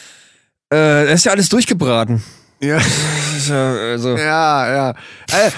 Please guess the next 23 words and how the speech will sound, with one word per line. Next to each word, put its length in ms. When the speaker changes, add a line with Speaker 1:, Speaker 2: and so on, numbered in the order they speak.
Speaker 2:
das 160
übrigens, 380
da 140
sprichst 340
du 40
was 120
an. 160
Ich 120
hab 180
gelesen, 460
dass 160
sie, 260
dass 200
sie 120
drüber 280
nachdenken, 520
dass 120
sie 80
das 180
absagen 640
wollen, 340
eventuell 460
aus 420